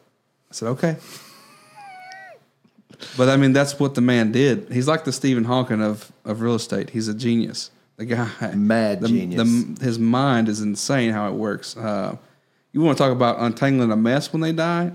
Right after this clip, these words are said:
Speaker 1: There's no one gonna be able to figure out what the heck he's got going on.
Speaker 2: It'd be interesting to watch. There's gonna be some great stories come out of that.
Speaker 1: I mean, no, I mean, I, can you think of anyone that would know? I mean,
Speaker 2: I
Speaker 1: I thought your dad would be bad enough, but, I mean, watching him and Clyde and how they do things, man,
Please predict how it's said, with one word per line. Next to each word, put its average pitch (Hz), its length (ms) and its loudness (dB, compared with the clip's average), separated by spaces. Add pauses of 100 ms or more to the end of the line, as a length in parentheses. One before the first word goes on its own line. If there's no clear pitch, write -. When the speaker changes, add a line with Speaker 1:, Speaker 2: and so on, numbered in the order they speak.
Speaker 1:
There's 151 240 -4
no 143 160 0
one 131 120 0
gonna 113 100 0
be 110 60 0
able 110 100 0
to 113 60 -8
figure 110 280 -4
out 92 120 -2
what 107 200 -8
the 92 180 -6
heck 113 260 -6
he's 113 200 -2
got 104 220 -4
going 104 220 -4
on. 101 220 -6 (420)
Speaker 2:
It'd 110 120 -6
be 113 160 0
interesting 113 460 -2
to 104 60 -4
watch. 110 400 -2
There's 123 180 -2
gonna 120 120 0
be - 40 -2
some 117 160 -4
great 117 220 0
stories 123 320 -2
come 107 180 -4
out 101 120 -2
of 101 100 -2
that. 104 300 -4
Speaker 1:
I 117 80 0
mean, 117 340 4
no, 131 200 2
I 127 100 -2
mean, 131 200 2
I, 151 120 -2
can 120 220 -2
you 147 80 2
think 165 180 0
of 165 80 2
anyone 175 300 2
that 160 100 -2
would 160 100 -2
know? 180 340 -2 (100)
I 117 80 -2
mean, 131 140 4
Speaker 2:
I 143 80 4
Speaker 1:
I - 20 2
thought 147 200 2
your 120 100 2
dad 135 260 2
would 117 100 -2
be 113 100 2
bad 110 280 0
enough, 110 280 -2
but, 107 280 -8
I 113 80 -10
mean, 110 380 -4
watching 117 400 -2
him 123 540 -2 (460)
and 107 240 -6
Clyde 131 380 0
and 120 80 -4
how 120 160 -2
they 123 120 0
do 131 300 0
things, 143 400 -4
man, 113 360 -2